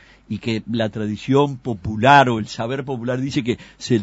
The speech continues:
dedica a tomar el mate y pintar árboles, eh, no tienen otra cosa que hacer, es fa-, falso de absoluta falsedad.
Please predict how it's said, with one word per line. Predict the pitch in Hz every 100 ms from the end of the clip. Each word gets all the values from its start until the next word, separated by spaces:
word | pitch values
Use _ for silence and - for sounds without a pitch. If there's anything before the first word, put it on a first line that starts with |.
| 104
dedica | - 110 110 139 131
a |
tomar | 110 101 120 143
el | 110
mate | 107 127 127 -
y | 120
pintar | - 98 90 151
árboles, | 147 104 98 104 127 - _ - - - _
eh, | 139 131 120
no | 143 208
tienen | 226 220
otra | 180 160 139
cosa | 180 160
que | 131
hacer, | - 117 127 -
es | 202 -
fa-, | _ _ - - 156 -
falso | - 240 262 - 214
de | 147
absoluta | 143 - 139 208 190
falsedad. | - 165 165 - 107 107 156 196